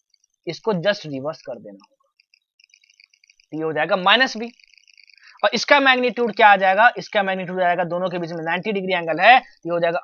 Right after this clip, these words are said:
under root V square plus V square, तो ये हो जाएगा root two V। तो ये आया तुम्हारे पास क्या, change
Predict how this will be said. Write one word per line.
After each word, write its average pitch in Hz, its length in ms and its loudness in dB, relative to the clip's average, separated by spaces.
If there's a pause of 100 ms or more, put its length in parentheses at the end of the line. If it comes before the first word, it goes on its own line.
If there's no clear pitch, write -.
under 220 360 4
root 220 260 2
V 226 300 -4
square 196 400 2
plus 208 280 -4
V 190 220 -6
square, 175 320 0
तो 185 120 -8
ये 170 60 -6
हो 170 120 -6
जाएगा 160 220 -4
root 170 480 -8
two 170 200 -8
V। 175 480 -10 (2250)
तो 202 60 -2
ये 247 180 6
आया 277 160 6
तुम्हारे 269 240 0
पास 262 180 -2
क्या, 247 140 4
change 226 380 -4